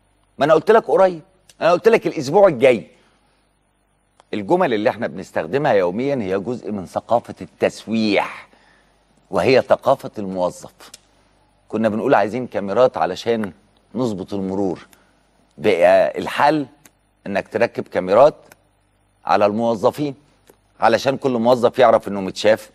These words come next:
دخل الساعه كام، قعد كام ساعه على مكتبه، عمل كام تليفون،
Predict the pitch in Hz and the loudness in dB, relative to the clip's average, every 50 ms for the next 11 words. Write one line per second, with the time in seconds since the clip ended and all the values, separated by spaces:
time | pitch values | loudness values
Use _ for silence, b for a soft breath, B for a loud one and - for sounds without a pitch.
0 | _ _ _ _ _ _ _ _ _ - 92 131 - - 95 98 - - - 95 | _ _ _ _ _ _ _ _ _ -4 -4 -4 -2 -2 -6 -6 -4 0 2 2
1 | 90 87 - 98 101 101 110 110 - _ _ _ _ _ _ _ - - 151 139 | 2 2 0 -2 -2 -2 -4 -8 -12 _ _ _ _ _ _ _ 0 2 2 4
2 | 117 - - - 120 110 - - 123 110 92 82 87 90 82 85 82 - - 104 | 2 0 -2 -2 -4 -2 0 0 2 2 4 2 0 -2 -4 -8 -10 -4 -4 -4
3 | 95 98 107 - _ _ _ _ _ _ - 131 170 175 139 101 - - 127 127 | -4 -4 -8 -12 _ _ _ _ _ _ 0 2 2 2 2 0 2 0 0 0
4 | - - - 90 87 80 - - 110 113 123 131 123 | 0 -4 -6 -6 -6 -6 -6 -2 0 0 0 -2 -4